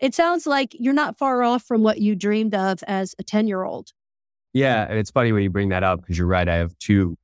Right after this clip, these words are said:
Speaker 2: former professional basketball players on our staff and,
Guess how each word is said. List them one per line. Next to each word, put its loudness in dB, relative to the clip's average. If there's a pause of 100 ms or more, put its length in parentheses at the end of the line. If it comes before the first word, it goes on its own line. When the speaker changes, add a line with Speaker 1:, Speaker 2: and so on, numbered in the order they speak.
(120)
Speaker 2:
former 2
professional -4
basketball -2
players 0
on -2
our -6
staff -2
and, -4